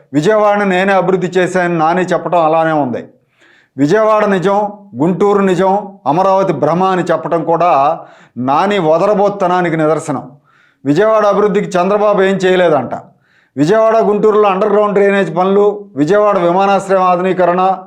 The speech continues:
రోడ్లు, మౌలిక వస్తువుల కల్పన, మల్లవల్లి ఇండస్ట్రియల్ పార్క్ ఏర్పాటు, గన్నవరంలో హెచ్సిఎల్ కంపెనీ ఏర్పాటు, ఇవన్నీ చంద్రబాబు వల్లే అని విజయవాడలో ప్రతి ఒక్కళ్ళకి తెలుసు.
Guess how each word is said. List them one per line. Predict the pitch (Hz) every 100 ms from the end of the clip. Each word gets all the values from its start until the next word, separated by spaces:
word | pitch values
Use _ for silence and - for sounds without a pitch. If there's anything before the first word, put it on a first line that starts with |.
| - _
రోడ్లు, | 143 190 202 190 214
మౌలిక | 190 170 208 185
వస్తువుల | 185 180 202
కల్పన, | 165 175 175 180 185 143
మల్లవల్లి | 143 185 202 214 190
ఇండస్ట్రియల్ | 190 190 208 202 175
పార్క్ | 175 175 185
ఏర్పాటు, | 175 180 175 190 185 135
గన్నవరంలో | 147 185 196 196 196
హెచ్సిఎల్ | 160 156 - 196
కంపెనీ | 185 175 165 175
ఏర్పాటు, | 175 175 170 170 180 175 -
ఇవన్నీ | 147 175 208
చంద్రబాబు | 220 170 185 208 208 196
వల్లే | 190 190
అని | 180 185 202 165
విజయవాడలో | 156 147 190 190 190
ప్రతి | 185 151 170
ఒక్కళ్ళకి | 165 180 180 170
తెలుసు. | 147 143 135